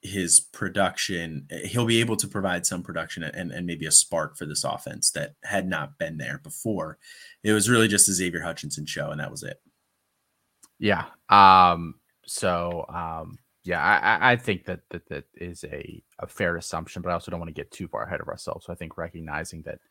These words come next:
Speaker 2: uh, that may not be the case. This staff just doesn't wanna rotate backs, I don't think. So I think they'll, they'll t-, end up taking the best guy. Uh, shout out to our top performers of the week here, Colin, and we'd be remiss if we didn't talk a little bit about Tanner Mordecai.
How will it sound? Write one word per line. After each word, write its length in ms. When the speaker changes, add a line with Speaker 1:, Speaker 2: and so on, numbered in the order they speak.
Speaker 2:
uh, 140
that 160
may 80
not 200
be 60
the 100
case. 200
This 120
staff 180
just 80
doesn't 220
wanna 140
rotate 360
backs, 480
I 40
don't 160
think. 280
So 400
I 60
think 240
they'll, 340
they'll 100
t-, 180
end 120
up 100
taking 260
the 60
best 260
guy. 360
Uh, 180
shout 260
out 200
to 180
our 220
top 260
performers 580
of 100
the 80
week 220
here, 140
Colin, 380
and 100
we'd 160
be 120
remiss 340
if 140
we 80
didn't 140
talk 220
a 40
little 120
bit 60
about 180
Tanner 280
Mordecai. 680